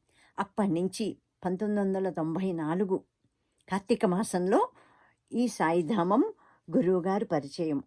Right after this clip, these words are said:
అప్పుడు ప్రసంగం ఇచ్చారు. అంతా ఇంకా లేదు నాకు బాగాను ఈ గురువుగారి గురించి తెలియటం, అదంతా ఏమీ తెలియదు. మొదటిసారి చూడటం అనమాట.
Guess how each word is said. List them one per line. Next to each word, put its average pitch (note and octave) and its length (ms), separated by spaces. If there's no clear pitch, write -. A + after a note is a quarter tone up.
అప్పుడు C#4 320
ప్రసంగం F#3+ 640
ఇచ్చారు. F3 640
అంతా A3 760
ఇంకా A3 300
లేదు D#3+ 380
నాకు F3 340
బాగాను F#3 760
ఈ F#3+ 140
గురువుగారి F3+ 540
గురించి F3 400
తెలియటం, F3 520
అదంతా D#3 440
ఏమీ E3+ 280
తెలియదు. D#3 300
మొదటిసారి G3+ 520
చూడటం D#3+ 280
అనమాట. D3+ 360